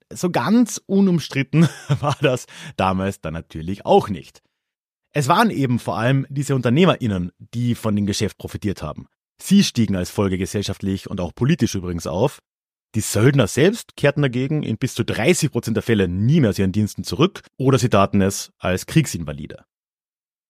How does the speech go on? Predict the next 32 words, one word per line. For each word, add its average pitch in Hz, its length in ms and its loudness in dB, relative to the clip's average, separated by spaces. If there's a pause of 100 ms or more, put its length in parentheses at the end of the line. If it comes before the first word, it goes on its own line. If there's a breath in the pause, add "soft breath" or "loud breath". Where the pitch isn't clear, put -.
(240)
Kritik 190 240 2
an 220 80 6
der 170 80 4
Praxis 135 480 0
beginnt 156 460 2
also 107 240 -2
eigentlich 113 480 2
schon 113 180 0
in 104 160 -2
dem 101 160 2
Moment, 98 480 2
wo 101 160 -4
die 95 80 -6
Praxis 107 420 -6
beginnt, 85 480 -4
so 85 200 -8
um 82 160 -6
fünfzehnhundert. 92 800 -2 (520)
Und 139 140 4
nicht 170 120 4
zuletzt 110 540 0
war 95 100 4
sogar 92 240 0
der 92 120 2
große 95 320 -2
Schweizer 90 340 -4
Reformator 92 720 0 (120)
Huldrych 95 280 0
Zwingli 104 420 2 (240 soft breath)
ein 85 380 -4
großer 110 340 4
Gegner 65 460 -10